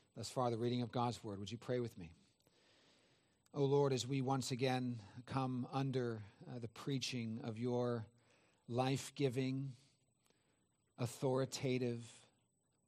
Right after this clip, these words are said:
efficacious word, we pray that your Spirit would illumine this truth to our hearts and point us to Christ,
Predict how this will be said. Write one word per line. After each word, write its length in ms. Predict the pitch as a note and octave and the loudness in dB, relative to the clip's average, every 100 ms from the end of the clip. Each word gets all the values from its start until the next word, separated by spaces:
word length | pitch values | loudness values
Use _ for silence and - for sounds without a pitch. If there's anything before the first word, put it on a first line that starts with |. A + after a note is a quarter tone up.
| _ - | _ 0
efficacious 1080 | C3+ - C#3 - - C#3 B2+ - A#2+ - - | 0 0 -4 -4 0 0 2 -2 -4 -4 -4
word, 480 | B2 A#2+ A2 G2+ - - _ _ _ _ _ _ _ _ D#3 | -2 0 -2 -6 -14 -20 _ _ _ _ _ _ _ _ -8
we 100 | B2+ | -6
pray 260 | - C#3 | 2 2
that 140 | C3 D#3+ | 2 -2
your 180 | B2+ | -4
Spirit 680 | A#2 - - C#3+ C3+ C3 - | -2 -2 0 2 2 0 -2
would 200 | B2 A#2+ | -4 -2
illumine 720 | B2 B2 D3+ D#3 D3+ D3 C#3 G#2+ _ _ - | -2 0 0 0 0 -2 -6 -10 _ _ -6
this 180 | C3+ - | -4 -4
truth 460 | - D3 D3+ C#3+ | -4 0 0 0
to 160 | - D3 | -2 0
our 120 | D3 | -2
hearts 600 | - G2 F#2 G2 - - _ _ _ _ _ _ _ _ _ _ | -4 -6 -6 -12 -16 -16 _ _ _ _ _ _ _ _ _ _
and 120 | A2+ A2 | -12 -6
point 300 | C3+ B2 B2+ | -4 0 0
us 160 | A#2 | -2
to 120 | - A2+ | -4 -10
Christ, 640 | - A2 G#2 F2+ - | -4 -4 -4 -8 -12